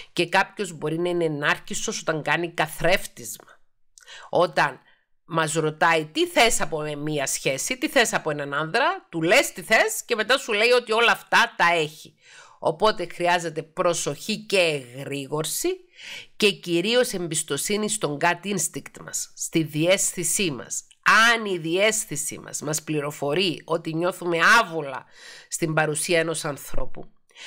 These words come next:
αν όταν βρισκόμαστε στην παρουσία ενός ανθρώπου νιώθουμε μειονεκτικά για τον εαυτό μας, αν όταν βρισκόμαστε στην παρουσία ενός συγκεκριμένου ανθρώπου αρχίζουμε να αμφισβητούμε τον εαυτό μας και να νιώθουμε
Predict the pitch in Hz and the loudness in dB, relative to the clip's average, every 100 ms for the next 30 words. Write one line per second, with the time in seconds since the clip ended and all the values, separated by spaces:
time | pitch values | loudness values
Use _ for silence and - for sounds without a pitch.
0 | - - - 175 185 240 247 247 185 175 | -14 -2 2 2 4 2 2 -2 -6 -6
1 | - 214 208 - - 160 147 151 - 185 | -2 0 0 -4 -6 -4 -4 -4 -2 -2
2 | 190 165 151 - 170 170 175 180 202 175 | -2 -4 -4 -6 -4 -2 -2 -2 -2 0
3 | 175 160 151 - 151 156 180 202 180 160 | 0 -2 -6 -8 -4 2 2 2 -4 -6
4 | 143 - - 131 127 123 - - _ _ | -6 -10 -6 -6 -4 -10 -10 -14 _ _
5 | _ - - - 170 190 233 220 185 - | _ -20 -12 0 2 2 0 -2 -4 -4
6 | - 202 190 - 165 151 143 151 202 190 | -2 0 0 -2 -6 -4 -4 -2 0 2
7 | 185 190 208 180 160 160 170 202 170 160 | 0 -4 -6 -8 -4 0 0 0 0 -2
8 | 185 180 165 - 202 190 190 165 - 156 | -4 -2 -2 -2 -8 -4 -4 -4 -4 -6
9 | 147 143 214 220 165 151 151 - 156 151 | -6 -4 -2 0 -2 -2 -6 -4 -2 -2
10 | - 151 151 156 170 170 180 | -4 -4 -2 -2 -4 -2 -2